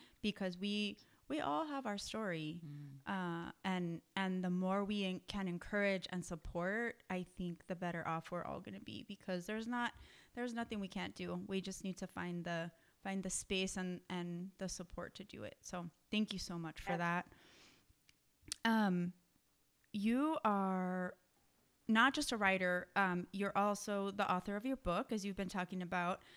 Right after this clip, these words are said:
Speaker 1: A Journey to Becoming the Best Self. Um, you've described it, you've talked about it. You, <laughs> you described it as vomiting on the page. Um,
Speaker 3: That's exactly what it is. <laughs>
Speaker 1: love that. Can you,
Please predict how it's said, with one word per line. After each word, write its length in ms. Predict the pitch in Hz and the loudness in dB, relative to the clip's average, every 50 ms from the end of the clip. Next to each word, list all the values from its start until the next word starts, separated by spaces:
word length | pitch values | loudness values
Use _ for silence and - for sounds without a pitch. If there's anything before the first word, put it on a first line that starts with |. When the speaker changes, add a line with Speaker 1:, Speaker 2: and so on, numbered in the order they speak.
| - - - - | -20 -16 -4 -2
Speaker 1:
A 100 | 214 208 | -2 0
Journey 380 | 185 - 214 214 226 254 269 | 0 0 0 2 2 2 0
to 140 | 262 - 240 | 0 -4 -6
Becoming 460 | 220 220 - - 190 190 196 196 196 | -6 -6 -6 -4 -2 -2 0 0 0
the 100 | 180 185 | -2 -4
Best 400 | - - - 175 180 - - - | -4 -4 -4 -4 -4 -4 -6 -6
Self. 580 | - - - 170 160 156 - 151 - - - - - - - - - - | -8 -8 -4 -2 -2 -2 -2 -4 -6 -10 -12 -14 -16 -18 -20 -20 -12 -4
Um, 400 | - 190 190 180 170 160 151 - - _ | -2 0 0 2 0 0 -2 -6 -6 _
you've 240 | - 220 226 202 196 | 2 2 2 2 2
described 560 | - 208 - - - 285 277 277 262 247 214 | 0 0 0 0 2 4 6 6 6 4 4
it, 120 | 247 240 - | 4 2 2
you've 200 | 202 196 185 - | 0 -2 -4 -4
talked 300 | - 254 240 240 233 - | 0 2 2 2 2 0
about 280 | 226 202 214 202 196 190 | -2 0 2 2 2 2
it. 200 | 196 190 185 - - - - - - - - _ _ _ _ _ _ _ | 2 2 0 -2 -6 -14 -20 -20 -20 -20 -20 _ _ _ _ _ _ _
You, 260 | - 208 226 254 - - 254 - - - - - 202 | -4 -2 -2 0 2 4 6 8 8 8 8 6 4
<laughs> 400 | 220 - - - - - 311 262 | 0 -2 -4 -6 -10 -12 -8 -4
you 120 | - 247 | -2 -2
described 420 | 226 - 277 - - 254 226 240 233 | 0 0 -2 2 4 6 6 6 6
it 140 | 277 302 269 | 4 4 4
as 160 | 262 233 208 | 2 0 4
vomiting 500 | 190 202 185 190 214 208 220 247 240 233 | 6 6 6 6 4 2 2 4 4 4
on 140 | 220 220 208 | 4 2 2
the 80 | 196 | 0
page. 500 | 190 208 208 170 175 202 262 277 - - - - - - - - - - - | 0 0 0 0 0 0 0 0 -2 -2 -4 -8 -20 -20 -20 -20 -6 0 4
Um, 380 | 214 208 196 196 190 180 170 | 4 6 6 6 4 4 8
Speaker 3:
That's 200 | 311 302 240 214 | 8 8 10 10
exactly 460 | 320 247 226 240 240 254 262 339 269 | 8 10 12 12 12 12 12 12 12
what 120 | 285 359 285 | 12 12 12
it 160 | 285 277 262 | 12 12 12
is. 380 | 349 359 381 - 359 415 427 - - - 508 480 | 12 12 12 12 12 12 12 12 12 10 10 10
<laughs> 260 | - - - - - 202 | 10 6 -8 -8 -4 -2
Speaker 1:
love 640 | 202 202 202 208 208 208 214 214 233 254 262 254 | 0 0 2 4 6 6 8 8 8 6 6 8
that. 400 | 247 226 208 214 226 254 - - | 10 12 12 12 12 12 10 10
Can 180 | - 302 277 269 | 10 10 12 12
you, 300 | 277 277 277 294 277 | 12 12 12 10 8